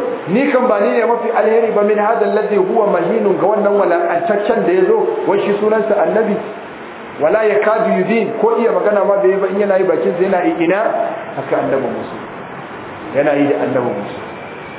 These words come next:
Wannan abin da ya yi gadara da shi, to, da shi Allah ya halaka da shi. Wannan ruwan da yake ji da shi cewa ta ƙarƙashin gidansa take bi, to, ita ce Allah ya ce, "To, da ita za mu yi maganin ka."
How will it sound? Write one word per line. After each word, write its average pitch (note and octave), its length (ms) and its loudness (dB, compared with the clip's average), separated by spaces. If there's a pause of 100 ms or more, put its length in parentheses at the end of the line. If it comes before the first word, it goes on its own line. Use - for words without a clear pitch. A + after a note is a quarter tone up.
(180)
Wannan G3 480 2
abin F3 260 0 (100)
da D#3 80 2
ya D3+ 80 0
yi D#3 160 2
gadara C#3+ 540 0
da - 200 -2
shi, - 140 -6 (280)
to, C3+ 140 0
da C#3 100 2
shi D3 160 -2
Allah E3 240 2
ya B2+ 120 0
halaka B2 260 0
da - 160 -4
shi. - 140 -8 (440)
Wannan E3 320 2
ruwan A#3+ 340 2
da A3 80 2
yake G3+ 340 0
ji G3 140 0
da F3 120 0
shi F3+ 120 0 (100)
cewa F3 280 2
ta - 80 0
ƙarƙashin F3+ 560 0
gidansa G3+ 360 2
take D#3 320 2
bi, D#3+ 160 0 (360)
to, D3+ 80 0 (100)
ita G#3 240 2
ce F#3+ 260 0
Allah E3+ 280 2
ya D#3+ 120 0
ce, D#3+ 140 0
"To, D3 160 0
da D3+ 220 0
ita F3+ 300 2
za F#3 160 2
mu - 120 -2
yi C#3+ 120 0
maganin - 500 0
ka." - 120 -4